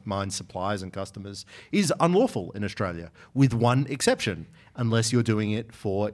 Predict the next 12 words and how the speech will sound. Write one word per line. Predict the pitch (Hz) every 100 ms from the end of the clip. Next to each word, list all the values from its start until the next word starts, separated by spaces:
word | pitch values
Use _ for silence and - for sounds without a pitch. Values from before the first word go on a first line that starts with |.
| -
environmental | 107 92 92 104 98 101 101
purposes. | - 104 104 95 87 78
That's | 98 -
what | 95
it | -
says | - 98 87 - - _
in | 101
the | 101 104
Act. | 110 107 - - -
Um, | 107 101 101 104 - _ _ _ _ _ _ -
uh, | 120 104 107 151 131
so | 127 147